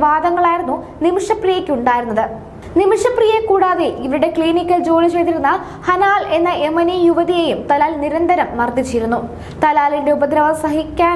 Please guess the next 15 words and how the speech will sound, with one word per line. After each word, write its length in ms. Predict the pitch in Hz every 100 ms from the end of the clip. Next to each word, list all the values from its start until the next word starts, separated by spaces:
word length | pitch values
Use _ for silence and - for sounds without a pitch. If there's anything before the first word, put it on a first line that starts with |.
| 330
വയ്യാതെ 400 | 320 320 320 330 381 - -
നിമിഷപ്രിയ 600 | 359 415 427 440 403 381 370 392 320
ഹനാനൊപ്പം 540 | 311 339 349 349 349 349
ചേർന്ന് 280 | 339 320 202 262
മരുന്ന് 300 | 294 320 359 349
കുത്തിവെച്ച് 440 | 339 349 330 - -
കൊലപ്പെടുത്തുകയായിരുന്നുവെന്നാണ് 1300 | 285 302 311 349 339 320 311 302 311 330 302 285 202 -
കേസ്. 260 | 214 220 - - - -
തുടർന്ന് 320 | 285 285 339 - - - 330
മൃതദേഹം 460 | 370 392 403 392 381
കഷ്ണങ്ങളാക്കി 760 | 359 359 381 392 381 349 339 233 - - 311
വാട്ടർ 400 | 339 349 381 403 415
ടാങ്കിൽ 240 | 370 359 330
ഒളിപ്പിക്കുകയും 600 | 294 302 349 330 311 220 214
ചെയ്തിരുന്നു. 440 | 233 220 226 226